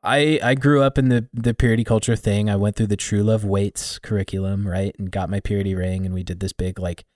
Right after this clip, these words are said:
it was like a half-baked wedding ceremony, but it was like, "Do you promise to be married to Jesus until you get married to a woman?"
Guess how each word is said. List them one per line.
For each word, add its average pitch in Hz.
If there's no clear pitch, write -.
it 139
was 143
like 131
a 104
half-baked 107
wedding 101
ceremony, 107
but 104
it -
was 95
like, 98
"Do -
you 107
promise 104
to -
be 95
married 92
to 92
Jesus 98
until 82
you 85
get -
married 90
to 80
a 80
woman?" 101